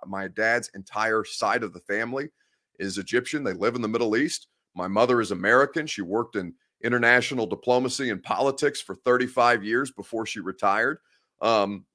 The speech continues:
and, uh, and, you know, to, uh, retired early, um, fortunately for her. But when we moved, when, so we lived all over the place, right? New York and Cairo, Egypt and Washington, D C. And there's so many different things that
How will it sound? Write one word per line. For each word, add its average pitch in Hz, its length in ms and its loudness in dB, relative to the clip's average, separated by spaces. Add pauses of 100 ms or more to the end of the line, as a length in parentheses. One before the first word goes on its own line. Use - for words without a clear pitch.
and, 107 280 0
uh, 101 220 4 (100)
and, 98 340 -4
you 110 100 -6
know, 95 180 0 (120)
to, 101 180 -2
uh, 82 240 -4
retired 117 560 4
early, 135 400 2 (400)
um, 101 420 2 (140)
fortunately 127 560 0
for 104 240 -2
her. 131 320 2 (520)
But 147 380 8 (280)
when 151 240 4
we 151 100 6
moved, 160 440 2 (100)
when, 127 480 -2
so 165 120 2
we 143 120 2
lived 180 240 6
all 143 160 10
over 247 180 10
the 123 60 0
place, - 260 -4
right? 131 180 -2
New 101 100 -8
York 170 420 0
and 90 120 -10
Cairo, 139 360 2
Egypt 165 360 -6
and 98 120 -8
Washington, 127 480 -4
D 98 120 -10
C. 156 360 -8
And 95 180 -6 (380)
there's 139 180 4
so 208 160 4
many 185 140 4
different 156 320 -4
things 180 240 -4
that 120 140 2